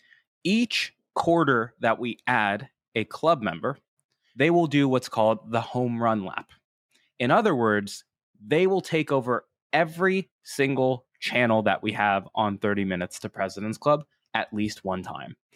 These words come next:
And because we're launching three in this quarter, each club member is going to own one month as their home run lap.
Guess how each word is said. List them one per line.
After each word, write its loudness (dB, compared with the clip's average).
And 2
because 2
we're 4
launching 0
three -6
in 0
this -2
quarter, -8
each 0
club 0
member 0
is 0
going 0
to -6
own 0
one 0
month 0
as 0
their 0
home -6
run -2
lap. -10